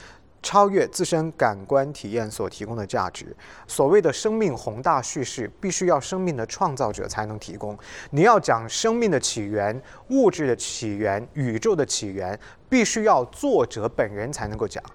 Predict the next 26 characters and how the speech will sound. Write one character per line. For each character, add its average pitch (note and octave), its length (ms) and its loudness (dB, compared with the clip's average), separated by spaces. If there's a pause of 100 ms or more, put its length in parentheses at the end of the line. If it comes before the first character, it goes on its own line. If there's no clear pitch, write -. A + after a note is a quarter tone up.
(160)
是 - 100 -6
不 C3+ 60 2
是 A2+ 40 0
这 A#2 60 -2
样？ G2+ 140 -2 (340)
我 C#3+ 100 4
们 F3 120 2
都 B3+ 80 4
是 A3 80 0
被 F#3 240 6
造 C#3+ 260 6
的， - 160 -8 (100)
被 G#3+ 160 8
造 F3+ 280 6
的 - 200 -6
没 C#3 160 -2
有 D3 120 0
资 F#3 180 -6
格 B2+ 220 0
来 G2+ 240 -2
陈 G#2 260 -8
述 B2 160 -6
这 A2+ 140 -8
件 G2+ 120 -12
事 F#2 160 -14
情。 - 160 -14